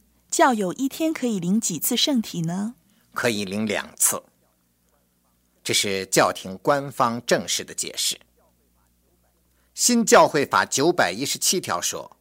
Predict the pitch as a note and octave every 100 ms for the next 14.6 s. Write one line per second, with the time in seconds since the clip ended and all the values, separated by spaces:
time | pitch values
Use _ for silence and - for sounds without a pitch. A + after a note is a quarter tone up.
0 | _ _ - G3 C#3 - E3 E3 D#3+ A2
1 | - - - D2+ D2+ - G#3+ A2 D2+ B1+
2 | _ _ _ _ _ _ _ _ _ _
3 | _ _ _ - B3 B3 F#3 E3 D3 -
4 | _ _ _ D#3 C4+ A3 D#3 B2 B2 G#3
5 | C4+ F3 G#2+ B2 D3 C#3+ - E3 D3+ D3
6 | C3+ - G#2 A2 F2 F2 F#2 E2+ D2+ -
7 | - D2 - A2 C#2+ - - _ _ _
8 | _ _ _ _ _ - A#2+ A2+ E2+ F2+
9 | G#2 - _ - G2+ - G#2+ E2+ G#2 G2+
10 | D2 _ _ _ _ _ _ - F3+ D#3+
11 | F3 C#4 A3+ D3+ B3+ G3 F3 E3+ C#3 E2
12 | G2 G#2 A#2 - G#3 G#3 - D3 C#3 C#3
13 | - D3+ D3 C3 A#2 - - A3+ G#3+ -
14 | F#2+ F2+ F2+ - G2+